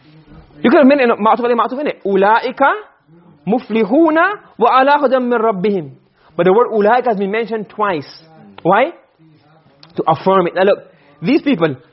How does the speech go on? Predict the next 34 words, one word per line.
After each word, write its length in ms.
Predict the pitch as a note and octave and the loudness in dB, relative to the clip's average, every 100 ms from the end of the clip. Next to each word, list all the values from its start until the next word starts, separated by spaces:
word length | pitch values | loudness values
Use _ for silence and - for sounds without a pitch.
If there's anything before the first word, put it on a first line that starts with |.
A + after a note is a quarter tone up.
| _ E3 | _ -2
الَّذِينَ 460 | G3+ G#3 G#3 A3 | 2 2 0 -2
يُؤْمِنُونَ 260 | G#3+ G#3+ G#3 | -2 -2 -2
بِالْغَيْبِ 480 | G3 G3 G#3 E3 B2+ | -2 -2 -2 -4 -4
وَيُقِيمُونَ 640 | D#3 E3 G3+ A3 A3 G#3+ | -4 -2 -2 0 0 -2
الصَّلَاةَ 520 | G#3 - G3+ G3+ C#3 - _ _ - | -4 -2 2 2 0 -6 _ _ -4
وَمِمَّا 400 | F3+ G3+ G#3 G3+ | -2 2 0 0
رَزَقْنَاهُمْ 540 | A3 A3 G#3+ G#3 G#3 | -2 -2 0 0 -2
يُنْفِقُونَ. 460 | G3+ G#3 A#3 E3 A2 _ _ _ _ - | -2 -2 0 -2 -4 _ _ _ _ -8
With 120 | D3 | 0
this 140 | A#3 | 0
quality, 540 | - C4+ C4 A3+ F3+ A#2+ _ _ _ _ _ | 0 0 2 0 -4 -10 _ _ _ _ _
these 340 | D3+ F#3 C4+ C4 | -6 -2 0 0
people 300 | B3+ G#3+ A#3 | 0 2 4
are 80 | F#3 | 2
the 100 | F#3 | 2
ones 240 | G#3+ A3 | 0 -2
who 160 | F#3 G3+ | -2 0
are 280 | F#3 A#3 - | 2 0 -2
guided, 520 | D#3+ F#3 C4 D4 F4+ - _ - | -2 0 0 -2 -6 -10 _ -8
and 220 | D#3+ D#3 | -6 -2
these 320 | A3 C#4 D4 | 0 2 0
are 40 | A#3 | -2
the 60 | |
people 180 | G3+ G#3 | 0 0
who 60 | - | 0
are 80 | |
successful. 300 | - F3 E3 | -4 -6 -4
So 60 | D#3+ | 0
you 40 | |
want 160 | G#3 A#3 | 0 2
to 40 | G#3+ | -4
emphasize 580 | G3 G3 - C4+ C#4 | -2 -4 -2 0 0
this 180 | G#3+ G3+ - | 0 -4 -8
point. 260 | - G3+ C3+ | -2 -2 -2